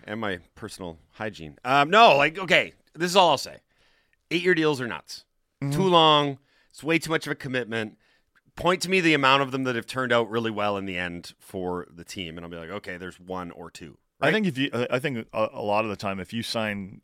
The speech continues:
Speaker 2: guys out of their E L Cs and they're really good players, they're special players. Like, the McDavid contract for the Oilers is awesome for
Speaker 1: Yeah.
Speaker 2: them, right?
Speaker 1: There's, there's a handful, don't get me
Speaker 2: Yeah.
Speaker 1: wrong.
Speaker 2: Yeah.
Speaker 1: There are a lot of them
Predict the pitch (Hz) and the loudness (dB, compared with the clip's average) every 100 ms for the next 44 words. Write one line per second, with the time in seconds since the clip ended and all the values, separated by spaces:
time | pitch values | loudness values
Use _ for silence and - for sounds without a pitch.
0 | 104 104 92 92 98 92 90 76 92 87 | -8 -4 -2 -4 -4 -6 -8 -8 -8 -8
1 | 95 87 87 - 101 113 120 90 87 98 | -8 -6 -8 -8 -8 -8 -10 -12 -10 -10
2 | 82 82 - 87 101 104 101 - - - | -10 -14 -10 -6 -6 -6 -6 -6 -8 -2
3 | 113 101 101 - 87 90 123 131 143 131 | 0 0 -4 -8 -14 -10 -10 -6 -6 -2
4 | 139 139 113 117 107 101 90 101 92 98 | 0 0 -2 -4 -2 -4 -6 -8 -4 -4
5 | 90 76 82 82 - - - 147 165 151 | -6 -10 -10 -10 -10 -14 -4 -2 -2 -8
6 | - - - 185 208 196 233 156 147 147 | -8 -4 2 2 4 2 2 0 0 0
7 | 165 151 160 107 98 - - 87 - - | 0 2 2 2 -4 -12 -10 -10 -10 -4
8 | 151 147 190 | 2 4 4